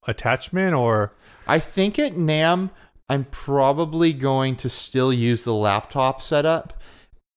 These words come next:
Speaker 2: inside the condo
Speaker 1: Right.
Speaker 2: where we record, and then I'll take this around with me, uh, around nam to get, uh, field recording interviews. We're gonna, we are on the books to have an interview with Paul Reed Smith.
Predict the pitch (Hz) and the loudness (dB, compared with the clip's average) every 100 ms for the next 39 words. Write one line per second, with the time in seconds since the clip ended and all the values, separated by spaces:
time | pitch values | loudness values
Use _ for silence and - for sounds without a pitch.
0 | _ _ - - 135 123 120 - 123 117 | _ _ -10 -2 0 2 0 2 2 2
1 | 110 - 113 104 117 131 160 190 165 143 | -2 -4 -2 0 2 2 4 6 6 6
2 | 165 170 - 185 185 - - - 127 127 | 2 0 0 0 0 -6 -6 0 2 4
3 | 120 - 139 - 131 131 127 110 107 117 | 2 2 -2 0 -2 0 0 2 2 2
4 | 131 156 165 175 208 - _ - - _ | -2 -4 -4 -4 -6 -8 _ -20 -20 _
5 | - 123 117 110 113 120 117 117 117 110 | -4 4 4 4 4 2 2 2 0 -2
6 | - 95 107 101 98 - 95 95 92 90 | -4 -2 2 2 2 -2 0 2 4 2
7 | 90 - - 104 98 90 - 107 98 92 | 0 -4 -4 -2 0 -2 -2 0 0 0
8 | 87 85 90 82 87 85 80 - - - | -2 -2 -4 0 0 0 -2 -10 -10 0
9 | 120 143 - 120 123 143 - 120 135 135 | 2 2 0 -4 0 2 6 6 6 6
10 | 135 131 120 104 139 - - - 113 107 | 2 0 0 2 2 2 -8 -6 -4 2
11 | 110 107 104 - 110 104 110 113 107 107 | 4 4 2 -2 -4 -2 -2 0 2 2
12 | 98 98 - 110 104 104 92 110 117 - | 2 -2 -2 -2 0 -2 -4 -4 -4 -4
13 | - | -10